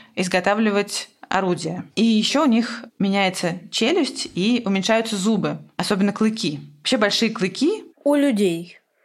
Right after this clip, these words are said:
Speaker 2: да? Клыки.
Speaker 1: Ну, когда человекообразные обезьяны стали превращаться в людей, у них постепенно стали уменьшаться клыки.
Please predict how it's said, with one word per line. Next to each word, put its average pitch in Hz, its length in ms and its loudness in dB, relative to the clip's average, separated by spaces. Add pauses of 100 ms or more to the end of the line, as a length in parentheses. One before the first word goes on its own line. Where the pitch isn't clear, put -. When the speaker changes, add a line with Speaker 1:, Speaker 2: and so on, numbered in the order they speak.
(240)
Speaker 2:
да? 240 220 -2 (500)
Клыки. 190 540 -6
Speaker 1:
Ну, 208 340 2
когда 214 400 2 (220)
человекообразные 185 840 2
обезьяны 170 560 -2 (160)
стали 180 240 0
превращаться 170 600 0
в 156 40 -4
людей, 165 420 0
у 254 40 4
них 208 240 0
постепенно 233 720 0 (240)
стали 254 520 2 (160)
уменьшаться 185 480 0
клыки. 196 440 0